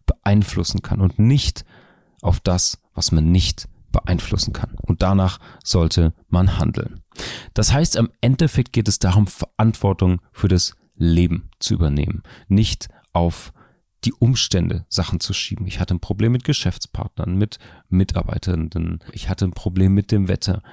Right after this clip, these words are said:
wie auch immer. Es geht darum, dass man proaktiv ist und vorangeht und nicht den Genen, Umständen, Bedingungen, Konditionierungen die Schuld gibt für irgendetwas, das nicht funktioniert, sondern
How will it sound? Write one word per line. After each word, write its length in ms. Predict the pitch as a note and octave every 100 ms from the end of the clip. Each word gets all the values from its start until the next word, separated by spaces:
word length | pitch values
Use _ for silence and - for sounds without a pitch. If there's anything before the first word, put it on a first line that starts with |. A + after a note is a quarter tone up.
| _
wie 160 | G#2+ -
auch 200 | F#2+ -
immer. 300 | F#2+ F2 F2 - - - - _ _
Es 200 | A#2 -
geht 260 | D3 D3
darum, 420 | A#2+ A2 A#2 A#2+ A2+ _
dass 180 | - -
man 220 | G2 F#2+ _
proaktiv 960 | - - G2+ G2+ - - - - G#2+ -
ist 160 | G#2
und 200 | - F#2 - _
vorangeht 640 | - G#2+ E2 C#2+ - -
und 180 | F#2 F#2+
nicht 300 | A2 A#2 -
den 120 | F#2
Genen, 380 | F#2 G#2+ F#2+ F2+
Umständen, 560 | G#2+ G#2 - F2+ E2+ F2
Bedingungen, 500 | F#2 A2+ G#2 F#2 F2
Konditionierungen 1000 | F#2+ F2+ F2+ - F#2+ G2 G2+ F#2+ F#2 - - -
die 200 | G#2 G2+ -
Schuld 480 | - - G#2 - - _ _
gibt 260 | - -
für 140 | - -
irgendetwas, 600 | F#2 F2 E2+ E2+ D#2+ - - -
das 220 | - -
nicht 300 | D#2 - - _
funktioniert, 720 | - F#2 - F2+ E2+ - - _ _ -
sondern 360 | F#2+ F#2+ F#2